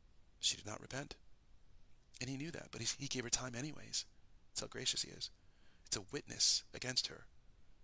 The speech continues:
Sexual immorality is a big deal. God says, "I'm going to cast her onto a sick bed, and everyone with her."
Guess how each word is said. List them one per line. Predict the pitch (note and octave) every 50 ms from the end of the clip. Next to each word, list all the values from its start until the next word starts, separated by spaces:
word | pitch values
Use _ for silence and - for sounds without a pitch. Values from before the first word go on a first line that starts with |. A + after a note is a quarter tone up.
| - -
Sexual | - - - A2+ - - - B2+ - -
immorality | - G#2+ A2 G#2+ G#2 G#2 G#2+ A2+
is | - - - -
a | A#2 -
big | - - G#2 G#2 - - - -
deal. | - A#2 B2+ - F2+ - - - - - - - - - - - - - - - -
God | G#2+ A2 -
says, | - A2 A2 -
"I'm | G#2 G#2+
going | G#2+ - A2 G#2
to | - -
cast | - - - G#2 G#2 - - -
her | - G#2+ G#2 G2+ A2 G#2+ - - - - - - - - - - -
onto | G#2 G#2 F#2+ - - - -
a | - -
sick | - - - - C#3+ - - -
bed, | - - - - - - - - -
and | A2 - -
everyone | G2+ A2+ - B2 B2+ A#2 B2+ C3 B2+
with | A#2+ D3 -
her." | - C3+ - -